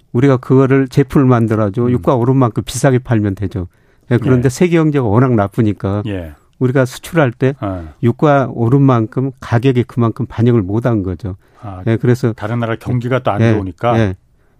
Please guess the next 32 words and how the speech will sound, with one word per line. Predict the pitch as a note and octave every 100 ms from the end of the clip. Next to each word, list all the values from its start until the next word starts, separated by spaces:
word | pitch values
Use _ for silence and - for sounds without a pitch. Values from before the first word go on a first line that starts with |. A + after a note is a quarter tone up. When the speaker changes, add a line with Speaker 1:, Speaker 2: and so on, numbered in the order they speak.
| -
Speaker 2:
아. | F2+ D#2+
Speaker 1:
우리나라 | A#2+ D3+ D#3 C3+
그 | A#2
교역 | - C#3 C#3+ -
조건이라고 | C#3 - C3 A#2 A2 G2+ G2
그러는데요. | G#2 F#2+ F2+ G2+
Speaker 2:
예. | G#2+ - _ _ -
Speaker 1:
우리가 | A#2+ B2
얼마나 | A2+ A#2+ B2+ C#3 D3 - _ _ _ - - -
비싸게 | - B2 C#3 B2+ B2
수출, | - - - - - - _
수-, | - F4+ _ _
수입하고 | - - D3 C3+ A#2 A2 B2
뭐 | B2+ B2+
Speaker 2:
예. | A#2+
Speaker 1:
싸게 | D#3+ C#3+ C#3
수출하는가 | - - - D#3 C#3 A2 G#2 A2
이 | A2+
교역 | - C3 C#3+
Speaker 2:
예. |
Speaker 1:
조건이라고 | D3+ - C#3 A#2+ A2
있는데 | G#2 G#2+ G#2+
교역 | D3 E3+ -
조건이 | F3 D#3 B2+
계속 | - A#2+ G#2
악화되고 | F#2 - - D3 B2
있거든요. | G2 - F2 F#2 G2
Speaker 2:
아. | A2 F#2+ F#2
Speaker 1:
그러니까 | A#2+
우리가 | A#2 B2+
비싸게 | C3 B2+ D#3+ C#3
수입하고 | B2+ D3 B2 B2+ _ _ - A2 B2+